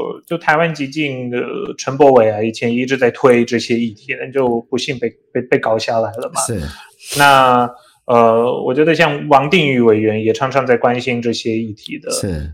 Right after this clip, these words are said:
Speaker 1: 然后看看苗博雅，呃，林静怡，呃，我觉得这些人也都是相当优秀的，他们也会继续推动。吴欣岱，如果这些人会出现在国会，就是形成一股力量，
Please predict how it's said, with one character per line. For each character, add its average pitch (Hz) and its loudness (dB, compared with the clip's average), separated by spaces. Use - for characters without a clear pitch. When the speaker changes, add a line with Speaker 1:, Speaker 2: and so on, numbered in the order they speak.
Speaker 1:
然 120 6
后 123 6
看 151 -8
看 139 0
苗 123 6
博 139 6
雅， 110 4
呃， 110 -2
林 127 -2
静 156 2
怡， 117 -2
呃， - -12
我 120 -4
觉 139 2
得 151 4
这 151 2
些 147 2
人 117 0
也 113 0
都 139 2
是 139 0
相 139 0
当 135 4
优 117 2
秀 110 0
的， 110 -10
他 147 -6
们 131 -4
也 113 0
会 127 -2
继 127 -8
续 123 -8
推 113 -2
动。 127 -2
吴 123 2
欣 151 -2
岱， 120 4
如 139 4
果 131 4
这 190 4
些 190 6
人 135 4
会 131 2
出 135 -4
现 135 -4
在 123 2
国 110 0
会， 123 0
就 120 -2
是 131 -2
形 127 -8
成 120 -2
一 113 -4
股 120 0
力 131 2
量， 117 4